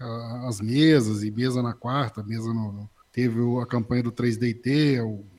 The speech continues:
o torneio, eu acabei me aventurando. <clears throat> Eu nunca tinha tido a oportunidade de jogar presencial, e pegando um pouquinho do que o Raul disse, eu acho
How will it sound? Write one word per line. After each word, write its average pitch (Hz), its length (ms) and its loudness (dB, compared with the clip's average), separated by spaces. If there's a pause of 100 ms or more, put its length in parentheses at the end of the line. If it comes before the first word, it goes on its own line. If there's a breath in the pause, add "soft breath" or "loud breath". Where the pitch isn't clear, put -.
(100)
o 123 100 -16
torneio, 120 540 -2 (280 soft breath)
eu 135 160 4
acabei 143 320 4
me 156 80 6
aventurando. 147 680 2 (280)
<clears throat> 135 340 6
Eu 139 140 2
nunca 180 180 2
tinha 160 160 2
tido 151 200 4
a 151 140 2
oportunidade 123 680 2
de 110 60 -8
jogar 117 320 0
presencial, 127 640 0 (280)
e 143 80 -2
pegando 185 340 4
um 208 40 8
pouquinho 160 380 6
do 147 100 4
que - 80 -2
o 143 60 4
Raul 123 240 4
disse, 135 420 0
eu 143 160 4
acho 156 300 0